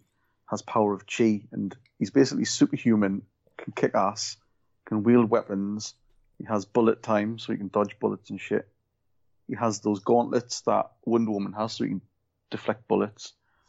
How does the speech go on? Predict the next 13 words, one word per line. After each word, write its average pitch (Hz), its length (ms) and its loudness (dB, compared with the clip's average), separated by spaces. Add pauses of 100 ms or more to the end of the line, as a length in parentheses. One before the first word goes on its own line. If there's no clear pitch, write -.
(300)
Um, 101 440 2 (520)
and 117 200 2
the 127 80 -8
film 131 300 6
that 120 180 4
he's 110 160 0
in, 104 340 -2 (140)
well, 104 160 -2
the 101 60 -8
film 123 240 0
that - 140 -2
they've 107 140 -10
got 117 240 2